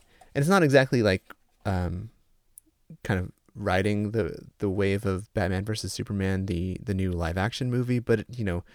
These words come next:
it's hard to make a movie <laughs> like this titled like that, you know, s-, released so closely to the other one without feeling some kind of, you know, like, cynical response to it. But, uh,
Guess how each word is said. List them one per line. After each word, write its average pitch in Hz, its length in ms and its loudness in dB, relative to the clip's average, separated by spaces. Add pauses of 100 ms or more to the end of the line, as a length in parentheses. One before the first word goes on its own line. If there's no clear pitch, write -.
(320)
it's 117 100 -4
hard 123 200 2
to 127 60 2
make 104 180 2
a 110 40 0
movie 104 240 0
<laughs> - 0 -
like 104 280 0
this 110 260 4
titled 113 560 0
like 123 220 0
that, 123 280 2 (340)
you 113 100 -2
know, 85 260 -2 (220)
s-, - 100 -16 (200)
released 113 420 0
so 101 140 4
closely 104 420 -4
to - 100 -8
the 90 100 2
other 92 140 0
one 101 200 0
without 92 320 -2
feeling 90 360 -4 (200)
some 92 200 -8
kind - 180 -4
of, 110 180 -2 (800)
you 110 100 -2
know, 104 80 -2
like, 104 160 -4
cynical 110 640 -2 (300)
response 104 440 -2
to 110 160 -2
it. 110 180 -4 (540)
But, - 560 -4 (520)
uh, 104 240 -10